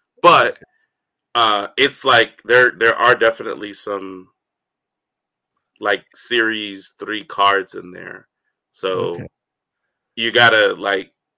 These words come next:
Speaker 1: some of the cards I'm using, you may not have just because you have to get your collection level.
Speaker 2: Yeah. Well, I, what I was telling Jay when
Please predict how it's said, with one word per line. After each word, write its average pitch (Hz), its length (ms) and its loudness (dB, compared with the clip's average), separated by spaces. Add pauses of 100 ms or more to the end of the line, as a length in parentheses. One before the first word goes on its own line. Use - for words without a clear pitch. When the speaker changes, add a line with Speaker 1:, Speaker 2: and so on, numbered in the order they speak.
Speaker 1:
some 139 240 2
of 127 60 0
the 123 80 2
cards 117 280 0
I'm 98 100 -2
using, 101 680 -10 (1400)
you 107 140 -10
may 110 180 0
not 98 220 0
have 101 380 2
just 98 200 -10
because 98 280 -10
you 98 60 -4
have 95 80 -10
to 95 80 -16
get 95 200 -8
your 98 120 -8
collection 95 500 -8
level. - 160 -16
Speaker 2:
Yeah. 143 360 4 (480)
Well, 196 220 8
I, 190 80 6
what 214 160 8
I 190 100 10
was 208 100 4
telling 233 300 2
Jay 185 280 4
when 170 340 -4